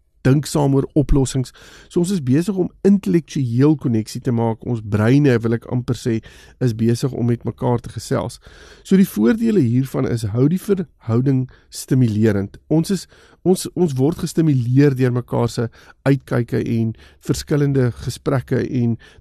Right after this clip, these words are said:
debatte en waarmee ons betrokke is binne in dit. Dit hou respek en bewondering vir mekaar daar, jy weet, want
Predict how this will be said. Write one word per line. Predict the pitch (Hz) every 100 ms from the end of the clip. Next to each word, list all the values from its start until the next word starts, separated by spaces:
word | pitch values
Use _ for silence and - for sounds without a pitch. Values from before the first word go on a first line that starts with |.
| 127
debatte | 107 113 120 123 117
en | 127 120 104
waarmee | 107 127 143 131
ons | 135 127
betrokke | 131 - 147 131 131 117
is | 113
binne | 113 110
in | 107
dit. | 110
Dit | 127
hou | 127 185
respek | 254 - 202 -
en | 233
bewondering | 196 123 202 285 202 120
vir | - 117
mekaar | - 107 110
daar, | 98 92
jy | 101
weet, | 139 143
want | 139